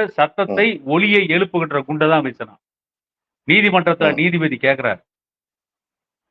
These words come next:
Speaker 2: ம்.
Speaker 1: அதாவது பாராளுமன்றத்துல குண்டு வீசின ஒரு பெரும் சத்தத்தை எழுப்பக்கூடிய குண்டை மட்டும் வீசின, இதுக்கு என்ன காரணம் அப்படின்றது பகத்சிங் சொல்றாரு. எங்களுடைய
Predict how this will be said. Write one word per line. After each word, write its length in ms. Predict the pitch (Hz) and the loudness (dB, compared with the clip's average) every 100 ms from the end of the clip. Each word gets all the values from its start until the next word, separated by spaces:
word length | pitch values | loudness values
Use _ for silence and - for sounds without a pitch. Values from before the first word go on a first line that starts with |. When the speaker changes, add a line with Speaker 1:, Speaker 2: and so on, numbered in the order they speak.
| _ _ - | _ _ -18
Speaker 2:
ம். 140 | 95 - | -16 -8
Speaker 1:
அதாவது 300 | - 143 147 170 214 _ | 0 2 2 0 -2 _
பாராளுமன்றத்துல 720 | 120 156 196 190 170 170 175 | 0 2 2 0 -8 -4 -6
குண்டு 220 | 143 160 170 | -6 -6 -4
வீசின 320 | 156 139 113 139 165 | -4 -4 -8 -8 -10
ஒரு 220 | 123 131 117 | -10 -8 -6
பெரும் 360 | 151 175 214 | -2 0 -2
சத்தத்தை 540 | 175 139 147 196 - 185 156 | 0 0 2 -2 0 0 2
எழுப்பக்கூடிய 560 | 175 175 170 151 147 | 2 0 -2 -2 -4
குண்டை 240 | 127 151 156 | -4 -2 0
மட்டும் 260 | 151 156 | 0 -2
வீசின, 280 | 131 - 113 117 139 _ _ - | -4 -6 -6 -6 -8 _ _ -10
இதுக்கு 260 | 131 135 120 | -4 -2 0
என்ன 200 | 139 190 - | 0 0 0
காரணம் 440 | 139 156 147 117 _ _ _ _ _ _ _ _ _ | 2 2 0 -8 _ _ _ _ _ _ _ _ _
அப்படின்றது 500 | - 120 151 165 151 135 | -2 0 2 2 0 0
பகத்சிங் 500 | 127 143 165 160 135 | 2 0 -2 -6 -6
சொல்றாரு. 460 | 139 127 123 113 123 143 120 90 80 _ _ _ _ _ _ _ _ _ _ _ _ _ _ - | -6 0 0 0 0 2 0 -4 -14 _ _ _ _ _ _ _ _ _ _ _ _ _ _ -2
எங்களுடைய 400 | 151 160 151 | 2 4 4